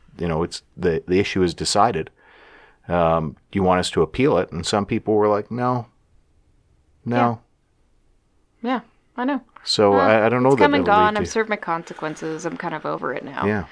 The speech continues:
Speaker 1: but
Speaker 2: I guess people don't hold grudges as long as I do. But you know what they say, I'm an elephant. Elephants never forget, and they never forgive.
Speaker 1: Hmm. I,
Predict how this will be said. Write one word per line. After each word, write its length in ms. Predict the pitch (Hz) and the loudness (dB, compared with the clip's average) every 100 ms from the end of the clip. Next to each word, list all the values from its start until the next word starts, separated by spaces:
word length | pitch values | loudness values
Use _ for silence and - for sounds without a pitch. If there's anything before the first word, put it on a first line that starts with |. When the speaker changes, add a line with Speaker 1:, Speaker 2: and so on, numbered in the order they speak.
| - | -8
Speaker 1:
but 120 | 95 - - | -6 -6 0
Speaker 2:
I 60 | |
guess 180 | 370 427 - | 2 2 2
people 220 | 359 392 | 4 6
don't 180 | 359 311 | 4 4
hold 240 | 285 285 220 | 2 0 0
grudges 440 | 196 226 262 220 | 0 2 0 0
as 160 | 180 175 | -2 0
long 240 | 180 185 | -2 -2
as 160 | 170 165 | -4 -2
I 160 | 156 | -2
do. 280 | 165 92 143 - _ _ _ _ - - | -4 -8 -12 -16 _ _ _ _ -20 -6
But 180 | 208 214 | -4 0
you 80 | 233 | 2
know 80 | 226 | 2
what 120 | 214 | 0
they 120 | 185 | -2
say, 260 | - 165 - | -2 -8 -6
I'm 160 | 180 180 | -6 -4
an 80 | |
elephant. 560 | 170 170 - - - - _ - _ - | -4 -6 -10 -14 -14 -20 _ -20 _ -10
Elephants 480 | 175 202 196 196 | -8 -6 -8 -8
never 240 | 196 190 190 | -8 -6 -6
forget, 560 | - 180 180 180 - - _ _ _ _ - | -6 -4 -4 -4 -12 -20 _ _ _ _ -10
and 120 | 160 | -8
they 120 | 156 | -6
never 480 | 156 160 170 170 170 | -8 -4 -4 -4 -6
forgive. 680 | - 175 170 - 53 - - - _ _ _ _ _ _ _ _ _ _ - | -6 -10 -6 -8 -8 -14 -20 -20 _ _ _ _ _ _ _ _ _ _ -8
Speaker 1:
Hmm. 200 | 92 90 - _ _ _ _ _ _ | -8 -8 -12 _ _ _ _ _ _
I, 280 | 95 95 | -12 -10